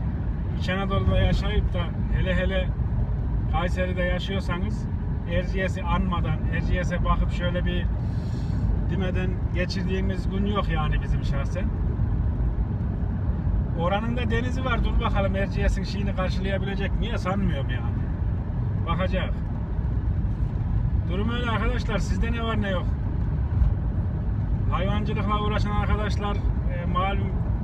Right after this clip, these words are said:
kış sezonu, çar çamur, belki zorlanıyorlardır. Meşakkatli bir iş.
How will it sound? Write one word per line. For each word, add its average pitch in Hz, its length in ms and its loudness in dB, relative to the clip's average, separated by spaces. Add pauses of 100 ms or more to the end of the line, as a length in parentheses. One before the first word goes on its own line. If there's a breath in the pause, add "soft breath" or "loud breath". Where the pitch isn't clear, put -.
(140)
kış 185 140 2
sezonu, 190 460 0
çar 185 280 0
çamur, 185 320 0 (880)
belki 175 260 -2
zorlanıyorlardır. 196 840 0 (100)
Meşakkatli - 720 0
bir - 60 2
iş. - 340 2